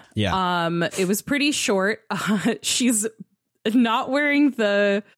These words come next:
Speaker 2: Samara getup anymore. She was like, "I'm sorry, I just had to get out of those clothes."
Speaker 1: Oh my God.
Speaker 2: Um,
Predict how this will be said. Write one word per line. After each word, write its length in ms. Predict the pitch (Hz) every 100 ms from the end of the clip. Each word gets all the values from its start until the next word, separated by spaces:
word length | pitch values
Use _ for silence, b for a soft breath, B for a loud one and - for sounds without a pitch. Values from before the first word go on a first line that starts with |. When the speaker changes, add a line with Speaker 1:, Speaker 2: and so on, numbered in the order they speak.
| -
Speaker 2:
Samara 520 | - 214 202 190 202
getup 420 | 208 226 226 233
anymore. 580 | 233 254 262 254 269 277
She 160 | 240 208
was 180 | 190 196
like, 140 | 185
"I'm 120 | 214 208
sorry, 340 | - 180 170
I 140 | 185
just 180 | 180 160
had 240 | - 165 147
to 60 |
get 180 | 156 151
out 200 | 143 143
of 120 | -
those 220 | 160 180
clothes." 680 | - 339 381 359 339 - - -
Speaker 1:
Oh 380 | 110 110 117 117
my 220 | 104 98
God. 440 | 233 220 214 202
Speaker 2:
Um, 260 | 196 196